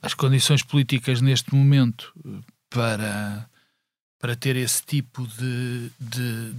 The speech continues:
de atitude são muito arriscadas. São muito arriscadas, porque nós sabemos, no caso do I R, do I R C, nós sabemos que o Partido Socialista é completamente contra essa descida, já foi anunciada há muito, é um, uma, uma linha vermelha,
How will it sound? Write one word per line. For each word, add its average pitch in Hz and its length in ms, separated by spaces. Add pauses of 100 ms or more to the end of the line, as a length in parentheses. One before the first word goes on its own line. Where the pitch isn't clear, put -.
(220)
de 147 100
atitude 143 440
são 165 100
muito 160 220
arriscadas. - 600 (600)
São - 140
muito 139 240
arriscadas, - 520
porque 113 400 (400)
nós 123 300
sabemos, 120 580
no 120 140
caso 110 320
do 117 160
I 110 80
R, 104 180 (200)
do 110 120
I 117 80
R 113 140
C, 113 320 (720)
nós 120 160
sabemos 123 300
que - 100
o - 20
Partido 120 320
Socialista 117 600
é 110 200 (100)
completamente 117 640
contra 104 540
essa 104 300
descida, 208 320 (460)
já - 160
foi 98 200
anunciada 120 540
há 110 60
muito, 143 260
é 92 60
um, 80 260 (340)
uma, 73 220 (540)
uma 98 140
linha 117 260
vermelha, 117 580